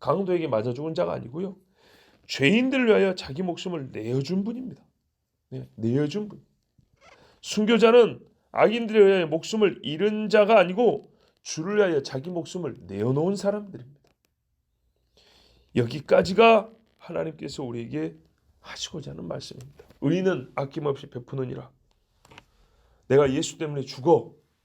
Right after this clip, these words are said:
이렇게 표현한 게 아니라, "나는 예수님께 내 목숨을 드린다." 왜? 주님이 악인들에게 죽임을 당한 것이 아니고,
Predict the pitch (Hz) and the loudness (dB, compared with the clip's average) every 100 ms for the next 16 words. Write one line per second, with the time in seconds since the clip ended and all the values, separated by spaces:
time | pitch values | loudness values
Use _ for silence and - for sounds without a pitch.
0 | _ _ _ _ _ _ _ _ - 135 | _ _ _ _ _ _ _ _ -8 -6
1 | 147 143 147 139 120 117 117 _ _ _ | -6 -2 -2 0 -2 -2 -8 _ _ _
2 | _ _ 117 110 113 120 123 117 117 107 | _ _ -6 -4 -2 -4 -6 -10 -10 -8
3 | 107 104 - 110 107 - - 127 135 - | -10 -12 -14 -14 -16 -16 -8 -6 -6 -8
4 | - _ _ _ _ _ _ _ _ - | -14 _ _ _ _ _ _ _ _ -20
5 | - 80 - - _ _ - - 170 240 | -20 -16 -16 -20 _ _ -16 -4 0 2
6 | 262 160 123 - - - - - - - | 2 0 -6 -16 -20 -20 -20 -20 -20 -20
7 | - _ _ - _ 131 165 208 196 175 | -20 _ _ -20 _ -2 0 0 0 0
8 | 165 147 - - - - 180 180 277 285 | -2 -4 -8 -20 -18 -10 -8 -2 0 0
9 | 240 - - 165 220 208 127 117 131 - | -4 -8 -8 -6 -2 -2 -4 -12 -18 -20